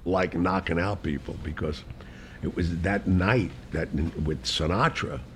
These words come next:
that, uh, he went, and, uh, he went to, to the pit, and he said, "I want more money, more credit," and they wouldn't give it to him. It was in nineteen fifty-five. And, uh,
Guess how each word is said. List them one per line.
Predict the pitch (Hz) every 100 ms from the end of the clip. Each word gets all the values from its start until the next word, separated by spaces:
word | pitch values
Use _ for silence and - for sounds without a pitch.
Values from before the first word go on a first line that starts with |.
| - - - - - - - -
that, | 69 - -
uh, |
he | 71 85
went, | 104 82 117 - - - - - - - -
and, | 76 73 73
uh, | 69 67 65 65 62 - _ _ _ -
he | 80
went | 80 80
to, | 82 - - - - - - -
to | -
the | 76
pit, | 71 - 117 - - - - - - - -
and | 71
he | 76
said, | - 78
"I | 80
want | 80 76
more | 73 78
money, | 82 113 76 87 - - - -
more | 82 71
credit," | - 117 -
and | 71
they | 71
wouldn't | 73 80
give | 87 92
it |
to | -
him. | 62
It |
was | -
in | 71
nineteen | 82 85 80
fifty-five. | 78 76 - 71 67 76 71 65 - - _ _ - - -
And, | 73 69 65
uh, | 67 67